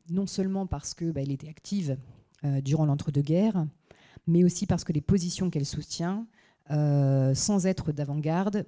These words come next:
ne sont pas non plus complètement antimodernes.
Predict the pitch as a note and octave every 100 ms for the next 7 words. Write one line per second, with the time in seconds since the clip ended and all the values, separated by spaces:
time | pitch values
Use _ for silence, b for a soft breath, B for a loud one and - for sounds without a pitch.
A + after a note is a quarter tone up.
0 | - E3+ E3 D3 D#3 E3+ F3 G#3 A3 -
1 | F#3+ F3+ E3+ F3+ F#3 E3 - E3 D3 C3
2 | C3 D3+